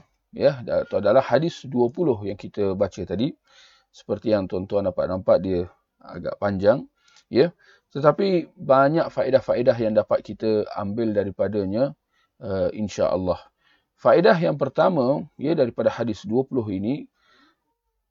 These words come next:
eh, yang pertama, saranan untuk menuntut ilmu, ya, galakan untuk menuntut ilmu, di mana, ya, eh, kita sebagai orang Islam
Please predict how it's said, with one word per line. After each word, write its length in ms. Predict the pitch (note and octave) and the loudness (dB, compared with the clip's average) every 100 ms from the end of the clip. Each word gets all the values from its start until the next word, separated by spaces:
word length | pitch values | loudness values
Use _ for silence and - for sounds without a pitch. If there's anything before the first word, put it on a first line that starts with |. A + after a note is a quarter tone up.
| _ | _
eh, 360 | - G#2+ G#2 G2 | 0 6 6 6
yang 240 | G2 C3 C3+ | 4 2 2
pertama, 560 | C3+ D#3+ E3 F3+ F#3 F3 - _ _ _ _ _ _ _ _ _ _ - - - | 0 2 4 4 4 0 -8 _ _ _ _ _ _ _ _ _ _ -14 -14 -16
saranan 960 | - - D#3 E3 E3 D3+ D3+ F3 F#3 | -16 2 8 10 10 6 4 2 2
untuk 400 | F3 E3 C#3+ D3 | 0 -4 -2 -2
menuntut 400 | C3+ D3 C#3 C3 | -2 -2 -2 -4
ilmu, 480 | C3 A#2 G2+ F#2 F2 - _ _ _ | -2 0 0 -4 -6 -12 _ _ _
ya, 160 | G#2+ A#2+ | -4 0
galakan 880 | G#2+ G#2 B2+ G#2+ - C3+ D3+ E3+ - _ _ _ _ | 4 6 6 4 4 4 4 2 -8 _ _ _ _
untuk 640 | - A2+ A2 C#3+ C#3+ F#3 - _ _ _ _ A2+ | -2 -2 0 2 2 0 -8 _ _ _ _ -4
menuntut 560 | A2+ B2+ C3 B2 A2+ | -2 0 0 -2 -2
ilmu, 400 | G#2+ G#2 F2+ E2 - _ _ _ _ _ - | 0 -2 -4 -6 -12 _ _ _ _ _ -4
di 160 | G#2+ B2+ | 0 4
mana, 560 | A#2+ G#2 B2 D3 C4+ C4+ _ _ - | 4 4 2 2 0 -6 _ _ -4
ya, 240 | A2 E3 - _ _ _ | 0 0 -2 _ _ _
eh, 400 | F#2 F#2+ F#2+ F#2 | -4 -2 -2 -4
kita 480 | - A#2 - B2+ C#3+ | -6 -10 -2 2 2
sebagai 320 | - A2+ A2+ | 2 0 2
orang 240 | G#2+ A2+ - | 2 2 -2
Islam 720 | - - A2+ C3+ D#3 F3 | -8 -2 2 6 6 2